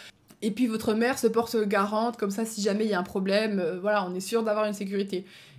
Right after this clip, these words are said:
Ma mère était d'accord et j'étais en mode, « Oh, ok, cool. » Sauf que, petit bémol,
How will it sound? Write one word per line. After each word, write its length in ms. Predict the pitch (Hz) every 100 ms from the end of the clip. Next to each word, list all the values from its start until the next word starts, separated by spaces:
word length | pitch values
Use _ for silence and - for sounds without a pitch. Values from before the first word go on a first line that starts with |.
| -
Ma 120 | 202
mère 160 | 208 220
était 160 | 202 196
d'accord 320 | 190 262 285
et 40 |
j'étais 120 | 202
en 60 | 196
mode, « 160 | 190 - 220
Oh, 320 | 302 214 196 -
ok, 180 | 202 294 302 -
cool. » 260 | 302 254 190 - - -
Sauf 340 | - 381 -
que, 180 | 247 403 - -
petit 300 | 349 392 453
bémol, 540 | 269 214 220 294 208